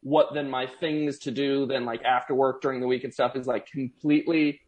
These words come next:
like, if I can, like, try to completely check out and, like, just sit on the couch and watch,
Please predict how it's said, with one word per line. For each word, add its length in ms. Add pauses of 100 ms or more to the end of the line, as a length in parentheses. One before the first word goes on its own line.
(120)
like, 180
if 120
I 100
can, 320
like, 180
try 240
to 80
completely 460
check 260
out 220
and, 100
like, 140 (400)
just 360
sit 140
on 140
the 80
couch 560 (560)
and 300
watch, 260